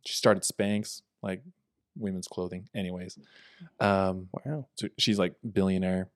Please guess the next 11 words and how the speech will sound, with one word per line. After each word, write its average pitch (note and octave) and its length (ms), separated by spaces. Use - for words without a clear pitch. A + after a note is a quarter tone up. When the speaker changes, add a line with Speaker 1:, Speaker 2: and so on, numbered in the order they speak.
Speaker 1:
She's - 200
very F#2+ 200
smart. F2+ 500
She's B2 160
a - 20
really E3+ 140
cool A#2 140
person, G2 320
actually. E2+ 360
But - 120
she A#2+ 500